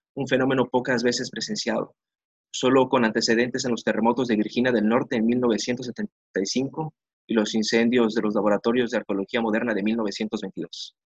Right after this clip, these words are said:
Esos, al menos documentados. Un extraño suceso en el cielo que buscaba una posible explicación en la baja densidad de moléculas de los gases que existen en el aire.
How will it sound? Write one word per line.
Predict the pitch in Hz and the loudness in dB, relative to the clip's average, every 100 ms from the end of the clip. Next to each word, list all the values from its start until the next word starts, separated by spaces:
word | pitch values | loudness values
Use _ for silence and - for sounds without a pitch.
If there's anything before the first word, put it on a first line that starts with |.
| _ _ _ _ | _ _ _ _
Esos, | 131 131 160 - - | -4 -2 -6 -10 -6
al | 107 | -2
menos | 117 123 | 0 2
documentados. | 117 110 98 107 107 - - - _ _ _ _ - | 0 -2 -4 -2 -2 -4 -12 -20 _ _ _ _ -4
Un | 139 | -2
extraño | 135 139 139 131 | -2 0 -2 -2
suceso | 120 135 127 | -4 -4 -2
en | 123 | -2
el | 104 | -2
cielo | 131 127 | -2 -2
que | 127 | -2
buscaba | 101 101 - 117 123 113 92 - _ _ | -6 -6 -4 0 0 -2 -4 -12 _ _
una | 113 127 | -2 -2
posible | 117 113 127 | -2 -2 -2
explicación | 123 117 104 - 123 131 | -2 -4 -4 -2 -4 -2
en | 107 | -4
la | 101 | -2
baja | 110 113 117 | -2 -2 0
densidad | 107 107 107 113 | 0 0 -2 -2
de | 107 | -2
moléculas | 104 113 117 113 104 | -2 -2 -2 -4 -2
de | 98 | -6
los | 101 | -2
gases | 113 117 107 - - | -2 -2 -8 -10 -12
que | |
existen | 98 110 - 104 | -8 -6 -2 -2
en | |
el | 95 | -2
aire. | 95 - | -4 -8